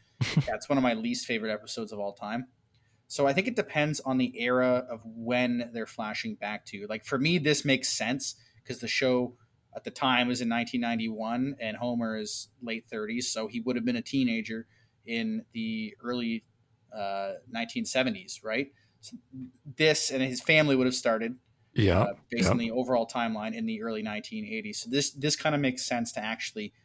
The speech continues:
Speaker 2: flash back to. The other ones seem like they've run out of ideas, and they're just, like, putting Homer into periods of time, like in the, in the late eighties or early nineties, and, uh, seems kind of, seems kind of, uh,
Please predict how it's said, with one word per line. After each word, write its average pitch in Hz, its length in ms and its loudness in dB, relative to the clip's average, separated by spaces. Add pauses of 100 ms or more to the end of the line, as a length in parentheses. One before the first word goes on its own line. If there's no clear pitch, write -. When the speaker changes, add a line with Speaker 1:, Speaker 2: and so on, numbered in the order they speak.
(140)
Speaker 2:
flash 110 360 -4
back 107 260 -2
to. 104 120 -8
The 98 160 -6
other 143 200 4
ones 147 280 4
seem 131 180 2
like 127 160 2
they've 117 180 -2
run 117 220 2
out 113 80 -2
of 107 80 -6
ideas, 113 500 0
and 113 100 -8
they're 107 100 -6
just, - 220 -10 (340)
like, 104 180 -10
putting 123 280 0
Homer 120 360 2
into 113 240 -6
periods 113 420 -6
of 101 100 -16
time, 107 420 -6 (280)
like 110 200 -4
in 107 80 -4
the, 104 260 -6
in 107 60 -10
the 104 80 -10
late 104 180 -6
eighties 104 260 -8
or 104 120 -6
early 104 160 -6
nineties, 101 540 -8 (300)
and, 101 280 -8
uh, 98 240 -2 (580)
seems 156 240 -4
kind 131 260 2
of, 110 300 -4
seems 247 240 6
kind 185 220 6
of, 147 240 4
uh, 131 400 8